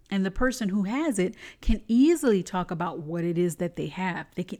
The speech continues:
easily talk about how it feels to have it. And so that's why you need to tap into the energy of what it feels like to have it, what emotionally feels like to have it, what you're seeing, who you're being, the person that has it, right? And once you can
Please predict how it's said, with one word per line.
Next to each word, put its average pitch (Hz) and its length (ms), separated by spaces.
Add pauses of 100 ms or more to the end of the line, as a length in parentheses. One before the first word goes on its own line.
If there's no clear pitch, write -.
(100)
easily 269 420
talk 190 240
about 175 200
how 170 240
it 165 100
feels 190 400
to 185 80
have 165 400
it. - 100 (580)
And 180 160
so 202 80
that's 190 240
why 214 80
you 208 160
need 196 140
to 180 80
tap 185 320
into 180 180
the 160 160
energy 220 560
of 220 400
what 160 200
it 165 100
feels 165 400
like 156 220
to 180 80
have 175 300
it, 170 140
what 170 160
emotionally 175 800
feels 170 320
like 170 140
to 175 80
have 170 180
it, 170 80 (240)
what 185 220
you're 190 120
seeing, 190 460
who 185 220
you're 180 180
being, 190 720
the 165 160
person 180 380
that 151 160
has 180 520
it, 233 280 (400)
right? 202 320
And 196 160
once 196 200
you 240 60
can - 160